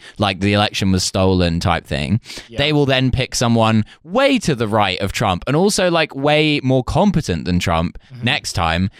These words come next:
Speaker 1: And then you might get, like, an actual fucking fascist.
Speaker 2: President
Speaker 1: Like, that
Speaker 2: Tuck-,
Speaker 1: is, like, the
Speaker 2: yeah, President Tucker Carlson.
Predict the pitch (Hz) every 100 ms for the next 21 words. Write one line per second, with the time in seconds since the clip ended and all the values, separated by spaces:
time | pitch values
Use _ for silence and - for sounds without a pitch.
0 | - 131 165 185 170 165 147 127 127 123
1 | 123 120 123 127 - 107 95 85 90 85
2 | 80 90 80 - 67 85 - 113 160 165
3 | 147 127 131 123 127 110 117 110 107 -
4 | - 170 175 170 156 175 151 143 180 156
5 | - -